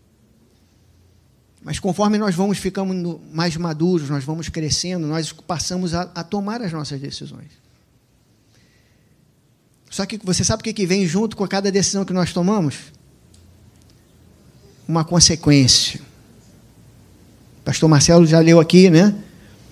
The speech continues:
De Deus não se zomba, porque aquilo que o homem planta, ele vai colher. Então, se eu resolver pegar a minha motocicleta e andar, pegar uma estrada lá em Brasília e andar a cento e oitenta,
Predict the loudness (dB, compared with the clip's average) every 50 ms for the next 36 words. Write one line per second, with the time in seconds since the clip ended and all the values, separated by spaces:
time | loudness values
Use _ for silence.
0 | -20 -20 -20 -12 -8 0 4 4 6 10 10 10 10 10 8 8 8 6 6 6
1 | 6 8 8 10 10 8 6 4 2 -2 0 4 6 6 6 8 6 6 6 8
2 | 8 8 8 8 8 8 10 10 10 8 8 6 4 0 -10 -20 -20 -20 -2 6
3 | 8 10 12 12 12 10 8 8 8 8 8 6 -2 -12 -20 -20 -20 -20 -20 -20
4 | -20 -20 -20 -20 -20 -20 -20 -20 -6 0 2 4 6 6 6 4 4 4 0 -2
5 | 0 -4 -6 -8 -10 -16 -20 -20 -20 -20 -20 -20 -20 -20 -20 -20 -20 -20 -20 -20
6 | -20 -20 -20 -20 -20 -20 -20 -20 -20 -20 -20 -20 -20 -20 -20 -20 -20 -20 -20 _
7 | _ -20 -20 -20 -20 -20 -20 -20 -20 -20 -20 -20 -20 -8 -8 -2 4 6 6 8
8 | 10 12 12 12 12 12 10 6 4 0 -6 -12 -18 -20 -12 2 6 8 8 10
9 | 10 10 12 12 10 10 8 6 4 4 6 6 6 8 8 8 8 8 8 8
10 | 6 6 6 4 4 6 6 6 6 2 -2 -8 -12 -12 -12 -14 -16 -20 -20 -20
11 | -18 -16 0 6 8 8 10 10 10 10 10 10 10 8 6 4 0 -4 -10 -16
12 | -20 -20 -20 -20 -4 0 2 4 6 6 6 6 4 6 8 8 10 10 8 8
13 | 8 10 10 10 10 10 10 10 10 10 8 8 8 8 8 8 6 2 -2 -2
14 | -2 4 8 8 8 10 10 10 8 10 10 10 10 10 8 6 4 -2 -6